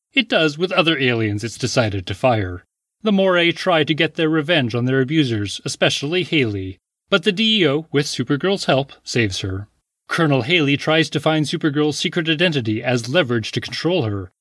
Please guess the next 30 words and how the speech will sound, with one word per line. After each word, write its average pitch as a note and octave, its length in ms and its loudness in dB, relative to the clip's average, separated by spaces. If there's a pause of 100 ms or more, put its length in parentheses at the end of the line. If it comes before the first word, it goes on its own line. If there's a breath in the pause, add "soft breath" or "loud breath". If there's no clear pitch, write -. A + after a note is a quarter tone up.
(260)
While C3+ 240 4
D D3+ 240 -2
E F3 180 2
O D#3+ 160 2
agents D3+ 380 0
and C#3 240 0
John D3 360 2
try D#3 240 0
to - 100 -8
protect E3+ 340 -4
Supergirl, A2+ 600 0 (220)
finally F#3 480 2
the B2+ 140 -2
show F3 280 2
doubles E3 520 0
down D3 340 2
on G#2+ 180 -2
secret F3 380 -2
identities. A2+ 720 0 (300)
John B2+ 400 2
wipes D#3+ 360 0
Supergirl's E3+ 520 -2
secret F#3 300 -2
from G3 200 0
almost F3+ 360 2
everyone's B2+ 600 0
minds, D#3 320 2
including D#3+ 680 0
Alex's. D3 800 -2 (440)
Also, A#3 420 2